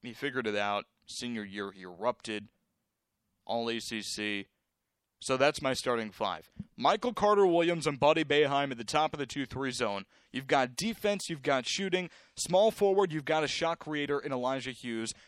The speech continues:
Power forward, you've got the scrappy guy, the Draymond Green role, Marek Dolezaj. And center, I'm going with Rakeem Christmas by default. That is my best Syracuse basketball lineup for guys still playing.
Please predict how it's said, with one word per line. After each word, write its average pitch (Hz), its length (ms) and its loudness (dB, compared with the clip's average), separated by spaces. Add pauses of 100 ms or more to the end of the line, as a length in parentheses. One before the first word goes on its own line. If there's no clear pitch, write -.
Power 208 400 2
forward, 180 400 0
you've 151 100 -4
got 160 240 2
the 156 80 0
scrappy 180 560 0
guy, 131 340 2 (200)
the 156 120 6
Draymond 190 540 4
Green 196 320 -2
role, 143 340 4 (300)
Marek 147 480 2
Dolezaj. 147 680 2 (440)
And 139 320 0 (260)
center, 185 500 0 (500)
I'm 156 160 4
going 156 400 2
with 147 100 -8
Rakeem 139 400 -6
Christmas 131 400 -6
by 113 220 0
default. 107 380 -10 (360)
That 202 240 6
is 254 180 -2
my 165 220 4
best 180 540 4 (180)
Syracuse 208 760 0
basketball 185 640 2
lineup 131 360 4 (260)
for 165 180 2
guys 180 460 4
still 165 340 0
playing. 107 500 -2